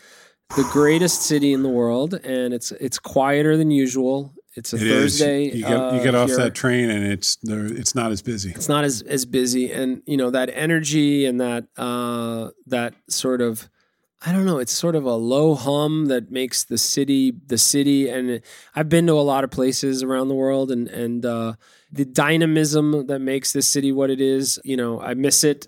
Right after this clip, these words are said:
Speaker 1: I
Speaker 2: It's kind of
Speaker 1: miss
Speaker 2: pressure, right?
Speaker 1: It's a pressure. I, I, I have pride in our ability to have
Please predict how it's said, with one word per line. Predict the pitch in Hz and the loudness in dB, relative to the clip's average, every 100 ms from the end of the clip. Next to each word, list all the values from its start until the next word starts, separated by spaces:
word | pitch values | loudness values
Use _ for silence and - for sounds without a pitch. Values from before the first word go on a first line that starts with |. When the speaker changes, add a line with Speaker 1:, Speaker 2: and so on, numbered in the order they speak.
| - | -10
Speaker 1:
I | |
Speaker 2:
It's | 127 | -2
kind | 123 | 0
of | 208 | 2
Speaker 1:
miss | - - | 0 0
Speaker 2:
pressure, | 196 180 110 87 95 | 0 0 -4 -8 -10
right? | 123 131 156 - _ | -8 -6 -8 -12 _
Speaker 1:
It's | 208 - | -4 -2
a | |
pressure. | 226 269 254 226 | 0 2 2 2
I, | 190 220 | 0 0
I, | 208 233 214 240 | 0 0 2 4
I | |
have | 277 285 - | 4 2 -2
pride | - 214 220 226 208 190 | 2 4 4 4 4 2
in | 160 175 170 | 0 0 0
our | 165 170 | 2 2
ability | 165 170 180 170 160 | 2 4 4 6 4
to | - 147 | 2 -2
have | 143 | -2